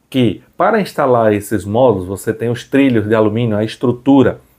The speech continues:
e que o peso dessa estrutura pode variar entre dez a vinte por cento do peso aí das placas, dependendo do material, em torno de dez por cento se for de fibra de vidro,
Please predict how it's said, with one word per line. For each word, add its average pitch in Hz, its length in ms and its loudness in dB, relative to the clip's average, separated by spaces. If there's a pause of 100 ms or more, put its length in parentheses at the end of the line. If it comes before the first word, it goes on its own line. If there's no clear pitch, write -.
e 107 60 -14
que 151 140 0
o 160 40 6
peso 170 460 0
dessa 147 300 -2
estrutura 120 560 -6
pode 123 260 0
variar 117 400 2
entre 104 220 -8
dez 139 320 2
a 139 80 2
vinte 135 380 -8
por 123 200 -6
cento 104 340 -2 (340)
do 117 180 0
peso 107 420 2
aí 98 160 2
das 104 380 -2 (100)
placas, 127 500 -2 (140)
dependendo 107 540 -2
do 101 80 -4
material, 101 840 2 (340)
em 110 140 -6
torno 117 320 0
de 98 80 -6
dez 123 300 2
por 120 120 -6
cento 107 320 -4
se 107 120 -8
for 107 180 0
de 98 80 -4
fibra 104 380 0
de 98 100 0
vidro, 110 460 0